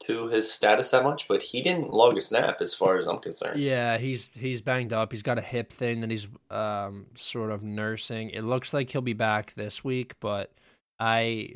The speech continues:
Speaker 2: have been monitoring him all season 'cause he's on my fantasy team, and he'll either give you,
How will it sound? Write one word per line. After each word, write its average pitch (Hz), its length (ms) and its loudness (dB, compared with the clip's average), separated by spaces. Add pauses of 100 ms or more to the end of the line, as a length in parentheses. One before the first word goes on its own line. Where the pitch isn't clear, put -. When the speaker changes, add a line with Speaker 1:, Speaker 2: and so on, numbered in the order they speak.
(120)
Speaker 2:
have 104 240 -6
been 110 120 -8
monitoring 104 560 -4
him 101 240 -8
all 101 180 -4
season 104 380 -8
'cause 104 100 -14
he's 101 160 -10
on 101 100 -8
my 98 140 -8
fantasy 104 500 -10
team, 98 360 -12
and 95 200 -10
he'll 127 180 -4
either 127 360 2
give 110 300 -6
you, 110 180 -6